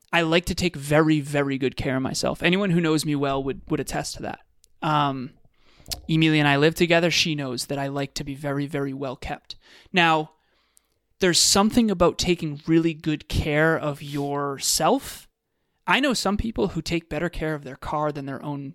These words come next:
body, than their own teeth, than their own hair, than their own, I, Q-tips in my ears, like, e-, everything is so methodical. Now, you don't have to be as dogmatic as I am about it,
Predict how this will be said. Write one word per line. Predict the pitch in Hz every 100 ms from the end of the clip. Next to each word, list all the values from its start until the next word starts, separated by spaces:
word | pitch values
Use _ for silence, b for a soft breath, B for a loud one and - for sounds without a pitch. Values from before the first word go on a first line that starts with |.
| _
body, | 151 143 131 - _ _ _
than | 156
their | 147 139
own | 156 147
teeth, | - - 147 - -
than | 156 151
their | 143
own | 156 147
hair, | 139 160 147 135
than | 143
their | 147 -
own, | 160 156 151 143 B B
I, | 165 190 214 202 _ _ -
Q-tips | - 208 226 208 -
in | -
my | 160 143
ears, | 196 220 220 202
like, | 175 -
e-, | 208 208
everything | 220 208 202 240 - 226 220 208
is | 175 165
so | - - 180 175 185 196 202 - _ _ -
methodical. | 170 - 156 151 - - - _ _ _ _ _ _ _ _
Now, | 190 180
you | 170
don't | 196 180
have | 185 -
to |
be | 165 170
as | 156
dogmatic | 143 139 143 143 143
as | 139
I | 139 151
am | 190
about | 208 233
it, | 254 -